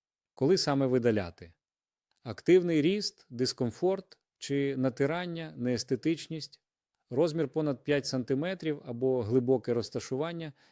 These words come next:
якщо є підозрілі ознаки на У З Д або М Р Т. Як проходить операція? Амбулаторно під місцевим знеболенням. Робимо невеликий розріз по лініях натягу шкіри, е,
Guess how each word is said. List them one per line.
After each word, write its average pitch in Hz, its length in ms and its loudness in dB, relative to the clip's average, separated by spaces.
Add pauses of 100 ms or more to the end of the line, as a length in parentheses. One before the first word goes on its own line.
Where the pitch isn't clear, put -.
якщо 170 360 -4
є 147 360 0 (200)
підозрілі 131 540 2
ознаки 127 500 -2
на 120 140 -2
У 117 120 -2
З 110 160 0
Д 151 280 -2
або 113 460 2 (100)
М 113 180 -2
Р 107 100 -2
Т. 95 260 -8 (680)
Як 165 200 0
проходить 143 420 0
операція? 104 640 -6 (640)
Амбулаторно 156 720 0
під 143 240 -6
місцевим 147 480 0
знеболенням. 107 720 0 (380)
Робимо 180 420 2
невеликий 151 540 2
розріз 143 400 0
по 139 180 -2
лініях 139 400 -2
натягу 131 400 -4
шкіри, 214 400 -4
е, 208 60 -6